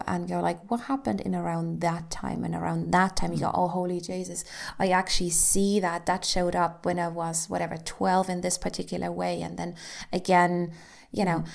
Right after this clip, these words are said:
Speaker 1: and so you can start to, again, in that, using astrology in that way, again, is not for me to kind of keep a box on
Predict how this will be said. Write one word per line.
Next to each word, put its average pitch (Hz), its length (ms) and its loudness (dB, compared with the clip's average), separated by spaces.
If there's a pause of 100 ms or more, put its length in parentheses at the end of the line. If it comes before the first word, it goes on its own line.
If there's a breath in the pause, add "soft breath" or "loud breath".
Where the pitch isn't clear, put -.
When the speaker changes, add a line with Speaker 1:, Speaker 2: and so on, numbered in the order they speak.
(200 loud breath)
Speaker 1:
and 202 120 4
so 220 120 6
you 214 140 6
can 196 240 -4
start 226 480 2
to, - 140 -2
again, 190 480 -2
in 180 200 -4
that, 180 320 -4
using 226 340 0
astrology 185 380 -2
in 175 120 -4
that 196 240 0
way, 180 240 -2
again, 175 280 -2
is 180 160 -4
not 185 320 -4
for 185 140 -4
me 175 240 -2
to 180 160 -8
kind 180 240 -6
of 175 160 -12
keep - 200 -4
a 180 60 0
box 170 420 0
on 175 280 -2